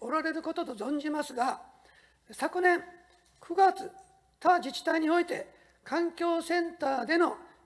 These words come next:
リチウム蓄電池による火災事故が発災し-、発生し、大きなニュースとなりました。そこで再質問させていただきます。環境センターでのリチウム蓄電処理に関する安全性についてお尋ねいたします。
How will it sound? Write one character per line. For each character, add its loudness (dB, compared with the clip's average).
リ -6
チ -4
ウ 2
ム 2
蓄 -6
電 2
池 -8
に -4
よ 0
る -2
火 -12
災 0
事 -4
故 0
が -4
発 -10
災 -4
し-、 -14
発 -10
生 -6
し、 -4
大 0
き -6
な -6
ニ -2
ュ 4
ー 2
ス -4
と -10
な -4
り -2
ま 0
し -8
た。 -20
そ -6
こ 0
で 2
再 -4
質 -8
問 -4
さ -6
せ -12
て 0
い -4
た -4
だ -2
き -8
ま -2
す。 -18
環 0
境 2
セ 0
ン 0
タ 0
ー -6
で 2
の 2
リ -10
チ 0
ウ 4
ム 0
蓄 -6
電 4
処 0
理 2
に -6
関 -2
す -6
る -6
安 0
全 4
性 2
に 2
つ -6
い -4
て -2
お -14
尋 -8
ね 2
い -6
た -8
し -6
ま -6
す。 -12